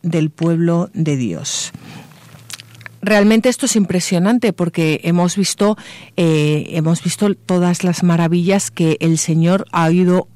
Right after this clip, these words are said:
obrando, eh, el paso po-, el paso por el Mar Rojo, eh, etcétera, etcétera, etcétera. Y aún así,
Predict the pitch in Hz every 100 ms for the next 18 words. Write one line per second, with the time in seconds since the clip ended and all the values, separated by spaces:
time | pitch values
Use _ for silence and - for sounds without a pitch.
0 | _ - 160 170 220 247 233 339 - -
1 | - - - 165 151 151 175 67 55 -
2 | - 226 190 165 165 165 - 160 - 160
3 | - 156 156 151 - 156 - 165 160 147
4 | 143 139 135 - 202 214 - 214 208 214
5 | 214 - 151 156 50 - - - - -
6 | 180 175 175 165 - 151 - 165 165 165
7 | 147 175 - 240 233 226 247 - - -
8 | - - - 302 339 - _ _ - 202
9 | 185 185 185 - 269